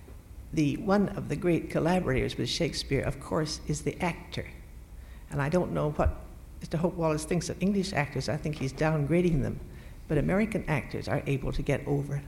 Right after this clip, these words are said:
the thing. And I remember very well in London, at the Old Vic, many years ago, seeing an uncut version of Love's Labour Lost, which is the most difficult of all Shakespeare's plays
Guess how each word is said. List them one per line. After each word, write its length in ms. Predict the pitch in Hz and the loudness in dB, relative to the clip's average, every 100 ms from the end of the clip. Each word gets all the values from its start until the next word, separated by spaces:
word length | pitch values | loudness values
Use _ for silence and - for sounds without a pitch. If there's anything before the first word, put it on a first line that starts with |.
| - | -6
the 80 | |
thing. 480 | 143 - 110 - - - - - - | -2 0 0 0 -6 -12 -14 -10 -2
And 100 | 156 | 0
I 80 | |
remember 360 | 175 196 220 208 | 4 4 6 4
very 280 | 175 185 196 | 6 6 6
well 240 | 175 180 | 4 4
in 180 | 185 135 | 4 4
London, 480 | 131 196 170 113 - - - - - | 4 4 4 0 -6 -12 -14 -14 -2
at 120 | 156 156 | -2 0
the 120 | 151 | 0
Old 260 | 185 202 | 2 2
Vic, 400 | 151 185 202 - - - | 4 2 2 -2 -12 -10
many 300 | 147 160 190 | 0 4 4
years 340 | 220 180 143 143 | 4 4 2 0
ago, 280 | 135 104 - - - - - - - - | -2 -4 -2 -4 -4 -6 -6 -8 -10 -8
seeing 340 | - - 180 | -4 0 2
an 140 | 151 - - | 2 2 4
uncut 800 | 226 262 269 - 254 - - - - - | 6 6 4 0 0 0 -4 -12 -12 -6
version 580 | 185 202 165 - 107 - - - - - - | 2 4 4 2 -4 -6 -12 -16 -16 -12 -4
of 260 | 151 185 | -2 2
Love's 340 | 165 202 220 - | 4 4 2 2
Labour 280 | 208 214 226 | 2 2 2
Lost, 560 | 165 104 - - - - - - - - | 0 -2 -6 -10 -10 -14 -16 -16 -16 -10
which 140 | - | -4
is 100 | 151 | -2
the 60 | 151 | 0
most 280 | 143 151 - | 0 0 2
difficult 480 | 220 220 - 254 240 | 2 2 0 0 -2
of 140 | 190 | -2
all 240 | - 185 | 2 2
Shakespeare's 640 | 190 - 180 - - 190 190 | 2 2 2 0 -2 -2 2
plays 580 | - 180 110 - - | 4 4 2 -2 -10